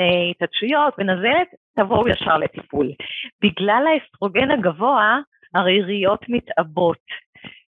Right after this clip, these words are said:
והדרך לסינוסיטיס היא יחסית קצרה, בטח ובטח אם יש לה היסטוריה של סינוסיטיס. והרפואה הסינית מבחינת דיקור,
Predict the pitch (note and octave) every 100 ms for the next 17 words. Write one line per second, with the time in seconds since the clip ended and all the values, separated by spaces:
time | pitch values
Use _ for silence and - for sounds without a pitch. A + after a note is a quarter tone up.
0 | - C#3 E3 F3 E3+ E3+ E3+ E3+ D3+ -
1 | E3+ D3+ G3+ B3 E4+ - A#3+ - A3 G#3+
2 | - D#4 F4 D#4+ C4+ - G#3+ F3 F3+ -
3 | F#3 - - - F#3 E3 D3 - - F3
4 | G#3 C4+ C4+ G#3 G3 G3 G3+ G#3 F3 F3
5 | E3+ F3 F#3 F3 E3+ - F3+ A#3+ - -
6 | C#3+ - C#3+ C#3+ - C#3 - - _ _
7 | - - - - _ D3 F3+ F3 E3 E3+
8 | - F3+ G#3 - B3 A#3+ G#3 - F#3+ G3
9 | A3 - - C4+ A#3+ E3 C#3+